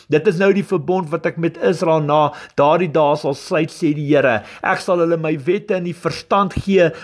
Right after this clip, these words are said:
op hulle harte sal ek dit skrywe. Ek sal hulle God wees en hulle sal my volk wees. Dan hoef niemand meer sy medeburger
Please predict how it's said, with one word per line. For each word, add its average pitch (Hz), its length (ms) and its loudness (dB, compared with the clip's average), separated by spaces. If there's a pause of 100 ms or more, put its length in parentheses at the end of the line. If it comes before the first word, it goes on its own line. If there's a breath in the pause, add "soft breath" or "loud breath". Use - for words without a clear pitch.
(100)
op 220 260 4
hulle 185 100 4
harte 165 380 0
sal 160 240 -2
ek 185 260 -2
dit 165 120 -4
skrywe. 165 640 2 (260 loud breath)
Ek 185 180 -2
sal 185 220 0
hulle 160 160 -2
God 170 400 -6
wees 160 200 -2
en 147 100 -6
hulle 160 180 0
sal 156 200 0
my 165 120 2
volk 165 480 0
wees. 139 280 2 (240 loud breath)
Dan 190 220 2
hoef 196 180 -6
niemand 214 640 -4
meer 175 240 -6
sy 214 220 -2
medeburger 185 720 2